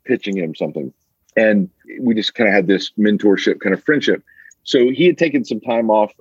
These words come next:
from acting to kind of really take care of his family. And so in the middle of that, I had breakfast with him one day, and I just said,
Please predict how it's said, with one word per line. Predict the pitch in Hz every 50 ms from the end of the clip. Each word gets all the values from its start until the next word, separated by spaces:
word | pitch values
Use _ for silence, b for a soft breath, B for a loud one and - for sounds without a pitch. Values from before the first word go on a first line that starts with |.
| _ - -
from | 113 107
acting | 98 104 104 107 - _ 107 101 95 87
to | -
kind | - 104 101
of | 95 90 80 95
really | 98 98 95 95 92 90 87 - - _
take | - 110 95
care | - 110 107
of | 98 87
his | - -
family. | - 98 95 95 92 92 92 92 92 90 - _ _ _ _ - - - _ -
And | 104 107 104 95 -
so | - 107 98 95 98 - _ _ -
in | 107 113 110
the | 107 104
middle | 113 123 123 113
of | 101
that, | 98 90 90
I | 92
had | 98 101 82 -
breakfast | 101 101 98 - 98 - -
with | 95 90 95
him | 90 85
one | 82 80 80
day, | 78 76 76 80 76 - _
and | - 92 92
I | 95 98
just | 92 104 - - -
said, | 110 101 95 92 90 85